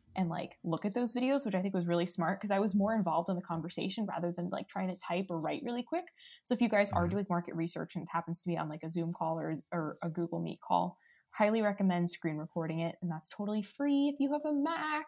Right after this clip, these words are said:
Speaker 1: because Macs are awesome. Oh, okay. Another update, uh,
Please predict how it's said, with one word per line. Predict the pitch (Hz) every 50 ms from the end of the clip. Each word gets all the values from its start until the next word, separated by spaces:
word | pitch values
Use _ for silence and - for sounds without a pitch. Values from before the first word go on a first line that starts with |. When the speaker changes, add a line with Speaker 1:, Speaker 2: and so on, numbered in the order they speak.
| - _
Speaker 1:
because | 277 269 - 311 294 -
Macs | 302 - 302 -
are | - 330 330 - -
awesome. | 226 247 247 247 233 226 240 254 247 247 254 254 254 254 247 254 254 - _ _ _ _ _ _ _ _ _ _ _ - - _ _
Oh, | 202 202 185 - -
okay. | 175 185 - 175 165 170 -
Another | 175 180 180 185
update, | 185 180 180 - - 160 - - _ _ _ _ _
uh, | 170 170 -